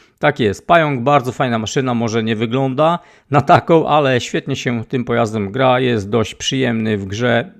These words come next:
Patrząc na przykład na Byczka albo na przykład na tego, kurczę, o, tego pana, Death Chariotera, to raczej tutaj jest bardzo dużo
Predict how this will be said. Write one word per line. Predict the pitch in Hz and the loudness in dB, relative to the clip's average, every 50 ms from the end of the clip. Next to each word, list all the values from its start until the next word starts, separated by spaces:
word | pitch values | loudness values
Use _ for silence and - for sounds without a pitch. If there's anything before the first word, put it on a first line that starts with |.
| - - | -16 -8
Patrząc | - 151 135 - - 123 - - | -6 -6 -6 -4 -6 -8 -8 -6
na | 127 | -8
przykład | 110 - 123 107 - | -6 -6 -6 -6 -4
na | 123 113 107 101 - - - - _ _ _ _ - | -2 0 0 -2 -2 -6 -18 -20 _ _ _ _ -4
Byczka | 190 214 185 175 - - - 170 151 143 143 - | 2 4 4 4 4 0 2 2 4 4 2 0
albo | - - 117 117 107 107 107 107 | -2 -2 -2 -2 -2 -2 -2 -2
na | 107 107 | -2 -4
przykład | 101 - - 131 - - 107 - - | -4 -4 -6 -6 -4 -4 -6 -4 -4
na | 117 107 104 98 92 92 - _ _ _ _ _ _ | -4 -2 -2 -2 -2 -4 -8 _ _ _ _ _ _
tego, | - 131 110 98 113 107 | -2 -2 2 2 2 0
kurczę, | - - 120 107 - - - 107 98 98 95 107 120 120 _ _ 320 _ _ _ _ _ _ _ _ _ _ - | 0 -2 -6 -6 -4 -2 0 0 0 0 -2 -6 -12 -16 _ _ _ _ _ _ _ _ _ _ _ _ _ -4
o, | - 143 113 98 | -2 0 0 0
tego | 92 - - 139 151 139 156 | -2 0 0 0 2 2 0
pana, | - - 175 175 175 170 165 160 160 147 139 - - | 2 2 2 2 4 2 2 0 -2 -4 -6 -12 -12
Death | 117 110 107 123 123 - - 156 _ - - | -4 0 0 0 0 0 -12 -20 _ -8 -2
Chariotera, | - 113 104 98 107 107 - 160 147 139 135 123 120 120 117 - _ _ _ _ _ - _ - | 0 0 0 0 -2 -2 -2 -2 -2 0 0 0 0 -2 -4 -10 _ _ _ _ _ -20 _ -4
to | - 160 151 143 | -2 0 0 2
raczej | 127 120 123 - - 113 104 101 98 95 - _ _ _ _ _ - _ _ _ - | 2 0 -2 -2 0 0 0 0 -2 -4 -10 _ _ _ _ _ -20 _ _ _ -8
tutaj | - 143 131 - 104 107 107 104 107 | -6 -4 -2 0 0 2 2 0 0
jest | 113 107 95 - - | 0 -2 -2 -4 -6
bardzo | 101 107 110 110 113 101 98 104 | -4 -2 0 0 0 -2 -4 -6
dużo | 98 95 95 87 95 95 95 | -6 -6 -6 -4 -4 -4 -6